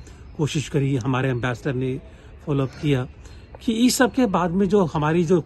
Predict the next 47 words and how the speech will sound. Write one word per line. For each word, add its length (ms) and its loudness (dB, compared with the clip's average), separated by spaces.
हमने 260 2
जो 140 0
कोशिश 460 -8
करी 240 0
है, 180 -4
उसका 200 -2
कुछ 240 -2
फ़ायदा 320 2
हुआ 280 2
है 220 -2
कि 180 2
उनकी 440 2
जो 340 2
डेथ 220 2
की 220 -2
सज़ा 280 0
है, 500 -2
वो 180 4
कन्वर्ट 400 0
करके 460 -2
आजीवन 360 4
कारावास 520 0
में 100 0
ज-, 240 4
तब्दील 300 6
कर 140 -2
दी 180 0
गई 220 0
है। 140 -8
तो 80 12
उम्मीद 400 8
ये 120 6
है 260 4
कि 260 0
अब 220 2
इसके 240 -2
बाद 200 -2
में 140 2
अगर 180 0
और 180 2
कोशिशें 460 -2
की 200 -4
जाएं 280 0
कि 260 -2
या 80 0
तो 160 -2
ये 320 0